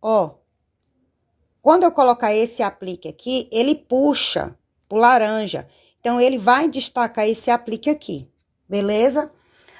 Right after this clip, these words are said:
Agora, vamos ser objetivas e ir pra parte das vendas,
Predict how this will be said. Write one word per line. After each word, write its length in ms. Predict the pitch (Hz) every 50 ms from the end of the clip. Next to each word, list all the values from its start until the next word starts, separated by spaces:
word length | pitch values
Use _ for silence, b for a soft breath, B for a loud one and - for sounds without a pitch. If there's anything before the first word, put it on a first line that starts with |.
| b
Agora, 360 | b 233 226 277 294 294 311 277
vamos 400 | - 285 302 311 311 320 302 -
ser 360 | - 285 262 269 277 277 - -
objetivas 960 | 262 247 214 294 - - 294 262 269 - - - 240 254 254 233 269 233 254
e 60 | 254
ir 100 | 254 247
pra 160 | 254 277 254
parte 580 | 254 - - 214 220 233 254 254 240 - - 233
das 420 | - 185 180 240 262 277 233 180
vendas, 760 | 156 196 214 214 190 175 147 131 131 117 131 - - - -